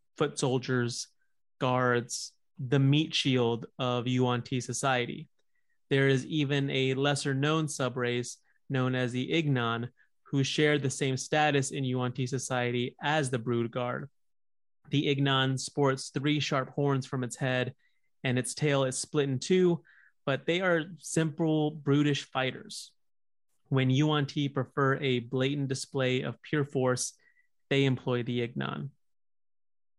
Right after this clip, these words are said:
The next subrace is the Holy Guardians, a rare kind of Yuan-Ti bred to guard temples and altars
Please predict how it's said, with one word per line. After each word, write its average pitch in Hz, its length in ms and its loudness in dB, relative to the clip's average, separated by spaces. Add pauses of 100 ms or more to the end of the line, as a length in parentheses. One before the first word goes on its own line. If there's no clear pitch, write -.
(180)
The 139 40 2
next 143 280 0
subrace 135 480 0 (440)
is 127 440 0 (100)
the 127 400 -4
Holy 131 340 0
Guardians, 127 720 -2 (480)
a 131 160 2
rare 156 400 4
kind 139 480 -2
of 127 240 -4
Yuan-Ti 123 800 -4 (420)
bred 139 360 0
to 131 240 -2
guard 135 360 -2
temples 143 480 0
and 131 160 -4
altars 131 640 -2